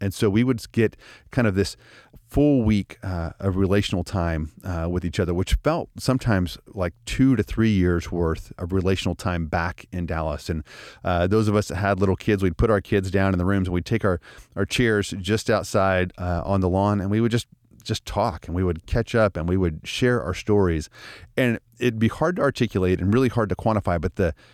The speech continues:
relational cohesion that happened as a result of that, uh, that time just has paid dividends over, uh, this last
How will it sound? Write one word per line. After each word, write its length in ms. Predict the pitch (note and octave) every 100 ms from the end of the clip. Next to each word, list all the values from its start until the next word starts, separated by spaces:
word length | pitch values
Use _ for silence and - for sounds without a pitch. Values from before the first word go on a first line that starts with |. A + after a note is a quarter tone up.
| _ -
relational 760 | G2+ G2+ G2 A2+ C3+ E3 D#3+
cohesion 920 | - - A2 F#2+ - A2 G#2 F2 C#2+ - _ - _
that 140 | - E2+
happened 400 | G2+ A2+ D#3 B2+
as 100 | G2
a 60 |
result 340 | F#2+ F2+ F#2+ -
of 80 | A2
that, 220 | F#2+ - -
uh, 180 | F2+ D2+
that 180 | F#2 -
time 340 | G2 A2 A2+ - - G#2
just 440 | E2 A2+ B2+ - - -
has 180 | F#2+ -
paid 460 | - - A2 G2
dividends 540 | - E2+ D#2+ D#2 D2 - - _ _ -
over, 440 | G2+ F#2 E2+ E2+ -
uh, 200 | E2 E2
this 240 | E2+ -
last 320 | D#2+ D#2 -